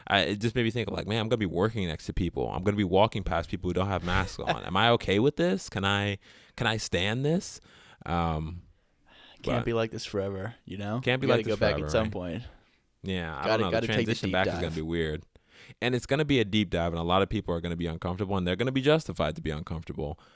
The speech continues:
Speaker 1: Um, but I
Speaker 2: Right.
Speaker 1: guess slowly but surely, like, just as we were saying, funny enough, when this happened, of, like, slowly but surely we'll get used to having the masks on. Now we have to slowly but surely get used to having them off.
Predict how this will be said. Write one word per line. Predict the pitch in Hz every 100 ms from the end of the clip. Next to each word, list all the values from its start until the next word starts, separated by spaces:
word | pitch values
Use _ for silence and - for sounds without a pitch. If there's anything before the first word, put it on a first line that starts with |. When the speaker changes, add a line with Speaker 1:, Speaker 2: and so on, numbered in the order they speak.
| _ -
Speaker 1:
Um, | 87 85 76 76 76
but | 85 87
I |
Speaker 2:
Right. | 90
Speaker 1:
guess | 101 120 - - -
slowly | - 85 101
but | 101 110
surely, | - 120 95
like, | 92 - - -
just | 113 135
as | 127
we | 135
were | 123
saying, | - 110 131 110 95
funny | - 98 92
enough, | 85 90 90 -
when | 92 87
this | 87
happened, | - 101 - 90
of, | 76
like, | 82 -
slowly | - - 123 123
but | 113
surely | - 113 101
we'll |
get | 95 95
used | 98 98
to | 95
having | 98
the | 92
masks | 95 98 -
on. | 104 87
Now | 71 82
we |
have | 82
to | -
slowly | 87 - 78 92
but | 92
surely | - 98
get | 92 90
used | 90 -
to | 92
having | 95 98
them | 98
off. | 98 80 -